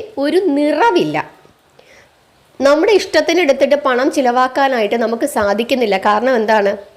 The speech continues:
എല്ലാവർക്കും കൊടുത്ത് കഴിയുമ്പം, അതായത് പാലുകാർക്ക്, പച്ചക്കറിക്കാർക്ക്, ഇനി മീൻ മേടിക്കുന്നവർക്കാണെങ്കിൽ അവർക്ക് കുഞ്ഞുങ്ങളുടെ ഫീസ്, നമുക്ക് റെന്റ് ഉണ്ടെങ്കിൽ അത്, ലോണ്,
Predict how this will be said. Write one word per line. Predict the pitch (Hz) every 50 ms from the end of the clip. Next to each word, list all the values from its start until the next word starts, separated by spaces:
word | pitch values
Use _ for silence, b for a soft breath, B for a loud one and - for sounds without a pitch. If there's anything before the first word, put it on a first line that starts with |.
| _ _ _ _ _ _ _ _ _ _ _ _ _ _ _ _ _ B B B B B B B B 254 240
എല്ലാവർക്കും | 240 254 277 370 403 440 392 330 - - 320 359 - -
കൊടുത്ത് | 254 220 226 233 - - 285 247 - - - - - - _ _ _ - 190
കഴിയുമ്പം, | 214 208 220 226 233 233 202 180 175 - - - - - - _ _ _ _ _ - 240
അതായത് | 233 240 233 233 233 247 240
പാലുകാർക്ക്, | 269 233 226 233 233 226 220 220 220 220 - 240 233 233
പച്ചക്കറിക്കാർക്ക്, | 254 247 - 254 220 233 220 220 220 220 226 214 220 220 - 247 240 240 - B B B B B B B B B 233
ഇനി | 240 240 233 233 247
മീൻ | 254 254 262 269
മേടിക്കുന്നവർക്കാണെങ്കിൽ | 240 220 220 226 - 220 233 226 226 226 226 226 220 220 220 214 220 220 226 233 247 - 240 226
അവർക്ക് | 220 208 - - - 240 240 247 247
കുഞ്ഞുങ്ങളുടെ | 262 240 233 226 233 226 233 220 226 220 220
ഫീസ്, | 240 226 233 226 - - 247 240 240 247 247 B B B B B B B _ - _ - -
നമുക്ക് | 226 233 226 226 254 220 214 214 202 - - - - - 226 226
റെന്റ് | 240 240 226 233 269 277 262
ഉണ്ടെങ്കിൽ | 226 214 214 214 226 226 233 226 220
അത്, | 208 240 254 262 - - - - - _ _ - 226
ലോണ്, | 233 233 226 240 247 254 240